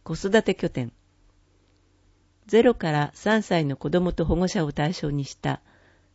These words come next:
子育て支援拠点施設を毎月紹介します。市内の子育て拠点の一覧はこちらからご覧ください。二次元コードがあります。パオちゃん広場。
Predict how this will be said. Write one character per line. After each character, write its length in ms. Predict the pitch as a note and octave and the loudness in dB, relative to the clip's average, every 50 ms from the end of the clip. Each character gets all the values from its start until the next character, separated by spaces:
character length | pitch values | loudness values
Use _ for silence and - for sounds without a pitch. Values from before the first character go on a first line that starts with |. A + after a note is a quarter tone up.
| _ | _
子 100 | - F#3 | -8 -8
育 280 | D3 - G3+ G3 A3 G#3 | 0 0 4 4 4 2
て 120 | - G#3 | 2 -2
支 200 | F#3 - - G3 | -4 -2 -2 -2
援 160 | G3 G3 F#3 | 0 0 -2
拠 140 | F3+ - F#3 | -2 -4 -4
点 240 | - - G3 F#3+ F#3 | -2 0 0 0 0
施 100 | - - | -4 -6
設 340 | - - - - - - F3 | -10 -10 -12 -10 -2 2 4
を 180 | E3+ - - _ _ | 4 4 2 _ _
毎 240 | D#3+ D#3+ F3+ F3+ | -2 0 0 0
月 180 | - - - - | -2 -6 -14 -8
紹 200 | - - E3 D3+ | -2 0 0 0
介 200 | - - D#3 D3+ | 0 -2 -2 -2
し 140 | C#3+ - - | -4 -6 -6
ま 140 | C3 B2 B2 | -6 -6 -6
す。 280 | - - - - _ _ _ _ _ _ _ _ _ _ _ _ _ _ _ _ _ _ _ _ _ _ _ _ _ _ _ _ _ _ _ _ _ _ _ _ _ | -8 -14 -20 -20 _ _ _ _ _ _ _ _ _ _ _ _ _ _ _ _ _ _ _ _ _ _ _ _ _ _ _ _ _ _ _ _ _ _ _ _ _
市 180 | - - - A3+ | -12 -6 -2 2
内 240 | A#3+ B3 A#3+ G#3+ E3+ | 4 4 4 4 2
の 200 | D#3 D#3 D3 - | 2 0 -2 -2
子 140 | - - | -4 -4
育 280 | - - G#3 G3+ A3 G#3+ | -2 0 4 4 4 4
て 100 | - G#3+ | 4 2
拠 140 | - A3+ G#3+ | 2 2 2
点 220 | - A3 G3 F#3 | 2 2 0 2
の 80 | E3+ D#3 | 0 -2
一 200 | C#3+ - - D3+ | -4 -4 -4 -2
覧 200 | D#3+ D3+ D#3 D3 | -2 -2 -2 -2
は 260 | C#3+ D3 D3 D3+ - _ _ _ _ | -4 -4 -4 -6 -8 _ _ _ _
こ 120 | - - | -12 -10
ち 120 | D3+ - A3 | 0 4 4
ら 120 | A3 G#3+ | 4 4
か 100 | - G3+ | 2 0
ら 120 | F#3 F#3 E3+ | -2 0 0
ご 100 | F3+ F3 | 0 0
覧 160 | F3 F#3 - | -2 -2 -4
く 80 | - | -6
だ 120 | D3 D#3 E3 | -6 -8 -8
さ 180 | - - D3 | -6 -8 -10
い。 120 | B2+ C3+ - _ _ _ _ _ _ _ | -10 -10 -14 _ _ _ _ _ _ _
二 140 | - E3 E3 | -4 -4 -2
次 140 | D3 - G#3 | 0 0 2
元 180 | G#3+ G#3+ G3+ F#3+ | 2 2 0 -2
コ 140 | - G3 | -2 -2
ー 60 | F#3+ E3+ | 0 0
ド 100 | D#3 D#3 | 0 0
が 80 | F3 | 0
あ 60 | E3+ | 0
り 100 | D3 B2 | -2 -2
ま 120 | A#2+ A#2+ B2 | -4 -6 -10
す。 260 | - - - - _ _ _ _ _ _ _ _ _ _ _ _ _ _ _ _ _ _ _ _ _ _ _ _ _ _ _ _ _ _ _ _ _ _ _ _ _ _ _ | -10 -14 -20 -20 _ _ _ _ _ _ _ _ _ _ _ _ _ _ _ _ _ _ _ _ _ _ _ _ _ _ _ _ _ _ _ _ _ _ _ _ _ _ _
パ 160 | - G#3+ A3 A#3+ | -2 2 2 4
オ 80 | B3 | 2
ち 140 | A#3+ - A#3 | 2 2 0
ゃ 60 | A3 | 2
ん 80 | G#3+ G3+ | 2 0
広 260 | - - F#3 F3+ D3 | -4 0 0 0 0
場。 200 | - B2 A2 - | 0 -4 -8 -10